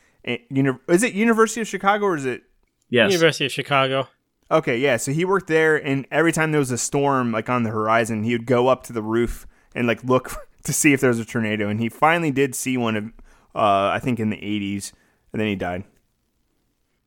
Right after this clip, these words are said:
Speaker 2: He died a happy man.
Speaker 1: He died a happy man. Mister Tornado died a happy man.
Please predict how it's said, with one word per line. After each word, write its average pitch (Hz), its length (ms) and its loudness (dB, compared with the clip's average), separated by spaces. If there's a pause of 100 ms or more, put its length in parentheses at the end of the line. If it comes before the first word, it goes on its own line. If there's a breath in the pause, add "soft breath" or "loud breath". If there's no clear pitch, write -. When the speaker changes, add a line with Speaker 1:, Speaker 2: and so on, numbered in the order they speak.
(180)
Speaker 2:
He 160 160 2
died 123 220 2
a 120 40 0
happy 143 240 0
man. 208 360 -2 (460)
Speaker 1:
He 127 120 -12
died 117 260 -8
a 113 40 -8
happy 131 260 -8
man. 104 380 -12 (100)
Mister 127 300 -10
Tornado 123 600 -8
died 107 320 -12
a 107 40 -14
happy 107 240 -14
man. 92 320 -18